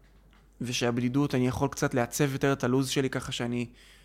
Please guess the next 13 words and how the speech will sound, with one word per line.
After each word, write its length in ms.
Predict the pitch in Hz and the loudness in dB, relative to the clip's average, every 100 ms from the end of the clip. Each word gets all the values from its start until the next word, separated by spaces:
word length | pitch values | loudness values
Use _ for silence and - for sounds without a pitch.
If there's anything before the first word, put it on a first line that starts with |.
| - - - - - | -20 -20 -20 -20 -6
לא 380 | 127 202 147 151 | 2 6 6 6
אחווה 300 | - 139 147 | 2 2 2
את 120 | 139 | 2
הסערת 480 | 139 - 143 139 143 | -4 0 2 2 2
רגשות 360 | 139 135 139 139 | 0 0 0 0
הזה 180 | 131 | -2
של 220 | 131 127 123 | -2 0 2
היום 260 | 127 131 | 2 2
אחד 260 | 131 131 123 | 2 -2 0
כן, 220 | 143 135 | 0 0
ארבעה 340 | 127 123 123 | 0 2 2
ימים 300 | 123 127 127 | 2 2 2
לא. 180 | 131 143 | 2 2